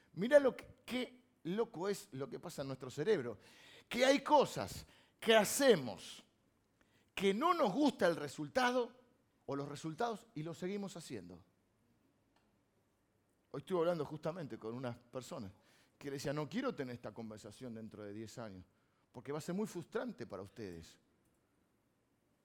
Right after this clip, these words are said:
Pero si seguimos haciendo lo mismo, ya lo decía Einstein, es una locura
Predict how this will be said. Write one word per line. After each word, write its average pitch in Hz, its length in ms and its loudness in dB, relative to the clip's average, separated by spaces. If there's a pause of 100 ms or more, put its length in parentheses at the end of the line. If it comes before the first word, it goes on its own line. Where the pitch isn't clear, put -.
(760)
Pero 156 160 -2
si 151 120 -6
seguimos 165 440 -2
haciendo 180 320 -4
lo 170 80 0
mismo, 214 280 -2
ya 190 140 -4
lo 185 80 0
decía 135 280 -4
Einstein, 135 300 -6
es 160 140 -4
una 190 180 4
locura 175 560 4